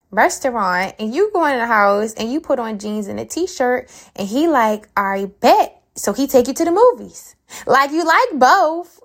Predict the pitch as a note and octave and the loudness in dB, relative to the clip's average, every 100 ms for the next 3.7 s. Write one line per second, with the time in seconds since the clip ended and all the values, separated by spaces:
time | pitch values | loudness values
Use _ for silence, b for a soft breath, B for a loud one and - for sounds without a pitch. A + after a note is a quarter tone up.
0 | - F#4 D#4+ F#4+ - - C5 - E4 A4 | -2 -2 2 2 2 0 0 -2 -8 -8
1 | _ B B B B - C#4 C#4+ D4+ D4 | _ B B B B -4 -2 0 0 2
2 | C#4 B3+ - D#4+ A4 C#4+ C#4 D4 D#4+ - | 2 -2 -6 -4 -4 -4 -8 -8 -10 -14
3 | _ _ _ _ - - - | _ _ _ _ -20 -20 -20